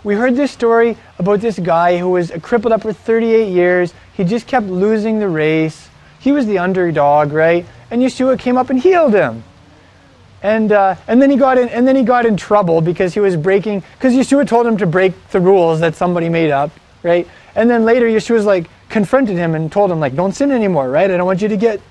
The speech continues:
some, have something even worse happen." Is there anybody that you know, maybe, maybe one of your family members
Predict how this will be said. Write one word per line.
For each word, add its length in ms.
some, 260
have 220
something 200
even 140
worse 180
happen." 240
Is 160
there 180
anybody 680
that 140
you 240
know, 260
maybe, 320
maybe 320
one 180
of 60
your 100
family 480
members 720